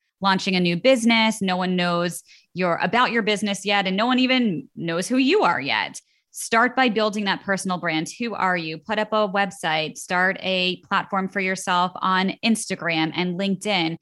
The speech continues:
Start becoming this thought leader and content producer. So then when you do have something to market or sell, and maybe you're, you know, launching a crowdfunding campaign, the key to success with a crowdfunding campaign is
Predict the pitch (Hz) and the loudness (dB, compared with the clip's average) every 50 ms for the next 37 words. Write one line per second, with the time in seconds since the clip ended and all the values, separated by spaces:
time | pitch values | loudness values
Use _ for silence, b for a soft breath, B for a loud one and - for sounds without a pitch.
0 | _ _ _ - - - 220 214 214 208 254 247 247 214 226 220 220 208 190 175 | _ _ _ -16 -8 -2 0 0 0 0 -2 -6 -4 -2 -2 -2 0 -2 -2 -2
1 | 180 - - - - 190 190 196 - - 196 190 175 170 165 156 156 - - 165 | -4 -6 -8 -8 -2 0 2 2 0 0 -4 -4 -2 -2 0 0 0 0 -2 -2
2 | 170 165 160 - - 175 175 180 - 180 165 165 - 165 175 175 208 254 254 - | -4 -4 -4 -2 -2 0 0 0 0 -2 -2 -2 -2 -6 -4 -2 -2 -2 -2 -2
3 | - - - 170 - - 185 180 175 190 214 262 254 214 196 202 190 b b b | -6 -6 -6 -6 -4 -4 -4 -2 0 0 0 2 2 2 2 0 -2 b b b
4 | b - 196 202 202 196 190 185 156 180 208 226 254 233 226 233 202 - - 185 | b -4 -2 0 2 2 0 0 0 0 0 0 0 0 0 -2 -2 0 -2 -2
5 | 175 175 - 170 175 180 - - 180 170 165 160 160 - 175 165 170 170 - - | -2 0 -2 -2 -2 -2 -2 -2 -2 0 0 0 -2 -2 -2 -2 -2 -4 -4 -4
6 | - 160 156 165 170 175 170 170 170 170 170 170 185 180 165 160 170 165 165 160 | -2 0 0 2 0 0 -2 -2 -2 -4 -2 -2 -4 -4 -4 -4 -2 -2 0 2
7 | 160 160 160 160 b b b b b 185 190 175 165 165 170 175 - 190 175 147 | 0 0 -2 -4 b b b b b -2 -2 -2 0 2 0 0 0 -2 -6 -6
8 | - 185 185 190 190 - 180 175 151 165 143 - 175 156 160 - 175 160 156 170 | -4 0 0 0 0 0 -2 -2 -2 -4 -4 -2 -4 -4 -4 -2 -4 -2 -2 0
9 | 180 175 175 - - 220 233 226 226 214 196 - - - - 180 - - 208 220 | -2 -2 -4 -6 -6 -4 -2 0 0 0 0 -2 -6 -6 -6 -6 -6 -2 -2 -2
10 | 226 - - 165 165 - - 214 240 254 - 196 180 165 175 175 147 - 175 165 | -2 -2 -4 -6 -6 -2 0 0 0 0 0 -2 -2 -2 -2 -4 -4 -4 -4 -4
11 | 175 - 175 160 160 170 180 185 - - 170 165 160 165 170 - | -4 -2 -2 -2 -2 -2 -2 -4 -2 -2 -2 0 0 -2 -4 -6